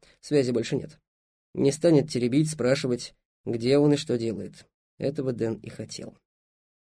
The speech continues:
«Вообще-то его уход как нельзя кстати»,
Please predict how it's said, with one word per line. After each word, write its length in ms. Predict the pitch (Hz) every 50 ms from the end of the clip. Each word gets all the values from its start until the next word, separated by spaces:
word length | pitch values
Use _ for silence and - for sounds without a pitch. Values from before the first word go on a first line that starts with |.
| _ _ _ _ _
«Вообще-то 440 | - 131 120 127 - - 156 156 147
его 220 | 143 135 135 143
уход 300 | 143 147 151 160 160 156 - - _ _ _ _ _ _ _ _ _ _ _ _
как 200 | _ 120 120 -
нельзя 320 | 147 143 147 147 151 156 156
кстати», 640 | 151 - - - 156 135 123 - - 110 - -